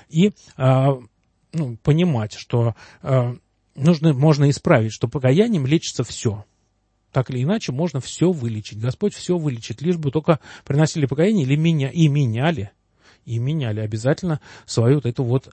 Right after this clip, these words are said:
жизнь. Это от нас зависит как раз. И то, что мы, э, люди начинают придумывать, что от нас это не зависит, ну, куда дел-, деваться, плоть, там мы немощные, вот эту всю чушь. Нет.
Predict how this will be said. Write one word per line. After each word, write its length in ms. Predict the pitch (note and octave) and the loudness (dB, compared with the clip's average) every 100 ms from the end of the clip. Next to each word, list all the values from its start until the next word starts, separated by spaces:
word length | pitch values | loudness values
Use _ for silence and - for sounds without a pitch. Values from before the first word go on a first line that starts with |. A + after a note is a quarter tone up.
| _ | _
жизнь. 280 | A#2+ C3 - | -2 -2 2
Это 300 | E3+ G#3 D3+ | 4 6 4
от 120 | - | 2
нас 160 | C#3+ C3+ | -2 0
зависит 600 | A2+ C#3+ C3 G2+ - - | 2 0 0 -8 -12 -14
как 200 | A2 - | -14 -14
раз. 320 | G2+ - - _ _ - _ | -14 -16 -20 _ _ -20 _
И 80 | C3 | -2
то, 120 | D#3+ | 2
что 200 | D3 C#3 | 2 2
мы, 220 | B2+ B2+ - - | 0 -2 -6 -8
э, 340 | D3+ D3 C#3 | 0 2 2
люди 360 | C3 A#2+ A#2 A2 - - | 0 0 -2 -2 -8 -8
начинают 420 | B2 C#3+ B2+ G#2+ | -4 -2 -2 -2
придумывать, 600 | - D3+ C#3+ C3 A#2+ A2+ | 0 2 2 2 0 -2
что 580 | - - C#3+ B2+ B2 B2+ | -6 4 6 6 2 -4
от 220 | C#3 C#3 | -6 -4
нас 180 | C3+ A#2+ | -2 -4
это 160 | B2 A#2+ | -4 -4
не 120 | A#2+ | -2
зависит, 500 | B2 F#3 C#4 A#3+ G3 | -2 0 2 2 2
ну, 240 | E3 E3 | 2 0
куда 260 | A2+ C3+ A#2+ | -2 -2 -2
дел-, 400 | A2 A3+ A#3 G3 C#3+ | 2 2 2 0 -2
деваться, 460 | A2+ C3 G#3+ - F3+ | -2 0 0 0 -4
плоть, 340 | B2+ F3+ G#3+ | 2 4 4
там 180 | - D3 | 2 2
мы 120 | B2+ | 0
немощные, 560 | C3+ G3 F3 - D3 B2+ | 0 0 -2 -2 -2 -2
вот 140 | C#3 | -4
эту 160 | A#2+ A#2+ | -6 -8
всю 180 | - | -8
чушь. 340 | A2+ - A#3 - - - - - | -8 -4 -4 -6 -16 -20 -12 -2
Нет. 380 | D3 C3 - | 0 0 -2